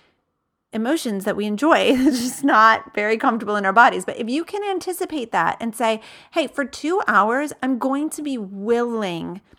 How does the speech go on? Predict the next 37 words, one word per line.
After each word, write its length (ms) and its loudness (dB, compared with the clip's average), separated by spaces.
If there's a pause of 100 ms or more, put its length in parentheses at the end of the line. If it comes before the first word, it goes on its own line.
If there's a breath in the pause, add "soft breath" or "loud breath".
(160)
to 140 -10
feel 800 -4
these 440 -6
emotions. 520 -8
I'm 80 -6
gonna 160 -4
be 120 -4
willing 520 -2
to 100 -8
tolerate 580 -4
frustration 680 -8 (720)
for 140 -8
two 200 -4
hours. 360 0 (460 loud breath)
Now, 200 2 (220 loud breath)
the 200 -4
other 260 0
twenty-two 680 -4
hours 320 0
of 80 -8
the 100 -2
day, 280 0
I'm 340 -8
not 160 -4
gonna 120 -4
tolerate 460 0
it. 160 -12 (220)
But 180 -2
for 120 0
these 400 -6
two 220 -4
hours, 460 2
I'm 120 -6
gonna 180 -4
welcome 500 0
it 120 -8
in," 260 -12